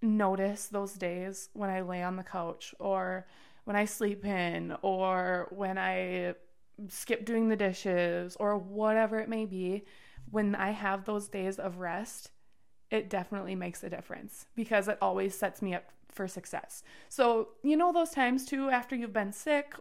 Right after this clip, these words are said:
or maybe you're thinking of times that you've been able to rest, and then you just feel so recharged. You're just like, "Okay, I can do the meal prep. I can do the workouts. I can, I'm ready for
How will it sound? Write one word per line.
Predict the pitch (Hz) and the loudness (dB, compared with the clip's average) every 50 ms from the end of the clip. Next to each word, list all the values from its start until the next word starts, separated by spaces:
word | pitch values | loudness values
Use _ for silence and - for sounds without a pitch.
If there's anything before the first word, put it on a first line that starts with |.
| - - | -4 0
or | 220 214 208 202 196 190 185 190 180 - - - - - - - - - - - - - - - | 2 4 6 6 6 4 2 0 -6 -10 -16 -20 -20 -20 -20 -20 -20 -20 -20 -20 -20 -14 -8 -2
maybe | 214 220 220 220 | -2 0 0 0
you're | 226 240 240 247 247 247 247 247 | -2 -2 0 0 0 0 0 -2
thinking | - - - - 247 247 240 240 233 | -4 -6 -4 -4 -2 -2 -2 -2 -2
of | 226 214 220 | -4 -4 -2
times | - 247 220 220 226 214 | -2 0 0 0 0 -2
that | - 208 - | -2 -2 -2
you've | 226 220 220 202 | -2 -6 -6 -4
been | 226 214 | -4 -4
able | 208 202 190 202 202 | -4 -4 -6 -8 -8
to | - 214 | -6 -6
rest, | 190 180 180 180 208 - - - - - - - - - - - - - - - - - | -2 -2 -2 -2 -2 -6 -12 -14 -16 -18 -20 -20 -20 -20 -20 -20 -20 -20 -20 -20 -4 2
and | - 262 | 4 4
then | 285 330 339 | 4 4 4
you | - 403 | 0 -2
just | 381 370 370 359 - - | -2 -2 -4 -4 -6 -8
feel | - - 262 233 233 247 262 | -6 -2 0 0 2 2 0
so | 262 262 - 247 226 | 0 -2 -2 -2 -2
recharged. | 220 220 220 214 214 - - - - 180 190 196 175 170 - - - - - | -2 -2 -4 -6 -6 -10 -14 -10 -8 -6 -4 -4 -4 -6 -8 -12 -12 -8 -6
You're | 240 247 247 | -2 -2 -2
just | 220 254 247 247 | -2 -4 -6 -6
like, | 262 240 220 - - - - - | -6 -8 -8 -10 -14 -12 -8 -6
"Okay, | 247 254 - 466 523 311 - - - - - - - | -4 -4 -2 -2 -2 -2 -4 -10 -18 -20 -20 -12 -6
I | - 214 220 | -4 -4 -4
can | 220 - 269 | -2 0 0
do | 269 294 320 | 0 2 2
the | 311 | 2
meal | 302 285 269 240 | 2 2 2 2
prep. | 233 - 208 175 - - - - - - | 0 -2 -6 -6 -6 -10 -16 -14 -8 -6
I | 202 220 | -4 -4
can | 220 - 262 | -2 0 0
do | 262 294 | 0 0
the | 294 302 | -2 -2
workouts. | 262 247 233 - - 175 170 - - - - - - - - - - - | -4 -4 -6 -6 -6 -8 -8 -8 -12 -18 -20 -20 -20 -20 -20 -20 -4 0
I | - 196 208 | 0 0 2
can, | - 254 247 247 254 262 262 247 240 - | 2 0 2 2 4 4 2 2 0 -2
I'm | - 202 226 233 220 | -2 0 0 0 -2
ready | - 208 202 220 262 285 285 | 0 0 0 0 2 0 -2
for | - - 269 247 233 214 - | 0 0 0 2 2 0 -2